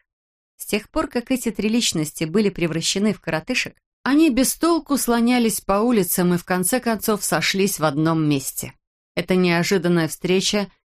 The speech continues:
ознаменовалась бурным проявлением радости. Калигула не мог удержаться от смеха, глядя на Бракуна и Пегасика.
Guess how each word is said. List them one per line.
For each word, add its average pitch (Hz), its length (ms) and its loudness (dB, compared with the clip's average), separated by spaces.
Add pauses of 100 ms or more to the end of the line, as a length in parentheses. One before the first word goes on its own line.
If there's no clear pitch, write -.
ознаменовалась 180 960 2
бурным 185 440 0
проявлением 180 580 2
радости. 165 640 -4 (440)
Калигула 180 400 2
не 170 120 2
мог 180 200 0
удержаться 165 560 0
от 151 100 -6
смеха, 180 380 -2
глядя 151 300 0
на 156 100 2
Бракуна 151 460 0
и 147 40 -2
Пегасика. 151 640 -4